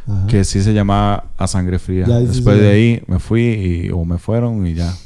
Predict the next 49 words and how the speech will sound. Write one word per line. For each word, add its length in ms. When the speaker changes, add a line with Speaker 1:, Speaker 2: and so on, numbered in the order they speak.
Speaker 1:
Muchas 360
gracias 280
por 160
Speaker 2:
Muchas 180
Speaker 1:
participar. 300
Speaker 2:
gracias 200
por 160
servirles. 400
Ya 120
firmé 260
un 40
contrato 440
de 60
dos 100
millones 340
de 80
dólares. 580
Y 200
ya, 0
Speaker 1:
Hijo 240
de 80
Speaker 2:
y 80
ya 60
Speaker 1:
puta. 100
Speaker 2:
estoy 220
viviendo 480
de 100
las 120
ganancias. 640
Speaker 1:
Del 260
rock. 280
Mae, 340
¿y 100
después 280
de 180
eso 200
qué 220
pasa 300
con, 340
con 240
usted, 280
mae? 260
Después 400
de, 340
de, 280
co-, 260
después 320
de 120
ese, 280